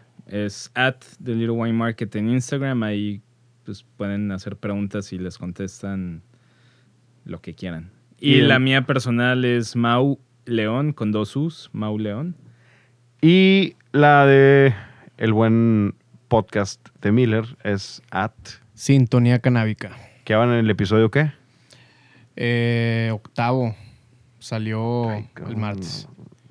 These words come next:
Speaker 1: Van bien, van a buen ritmo.
Speaker 2: <laughs> Van a buen, vas a buen ritmo, no has fallado ni una semana.
Speaker 3: Aún no.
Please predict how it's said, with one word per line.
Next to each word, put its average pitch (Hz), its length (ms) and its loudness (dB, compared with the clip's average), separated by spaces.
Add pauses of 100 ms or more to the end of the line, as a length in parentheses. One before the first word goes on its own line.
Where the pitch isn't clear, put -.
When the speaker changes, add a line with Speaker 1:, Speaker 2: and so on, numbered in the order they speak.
(1000)
Speaker 1:
Van 98 180 -4
bien, 110 200 -4
van 113 160 -2
a 113 60 -2
buen 117 180 -2
ritmo. 113 360 -4
Speaker 2:
<laughs> - 0 -
Van 131 180 8
a 160 40 8
buen, 160 380 4
vas 147 200 4
a 165 60 0
buen 160 180 -2
ritmo, 127 240 -6
no 123 100 -6
has 120 60 -12
fallado 131 280 -2
ni 123 80 0
una 123 140 2
semana. 104 440 0 (520)
Speaker 3:
Aún 117 340 0
no. 107 200 -2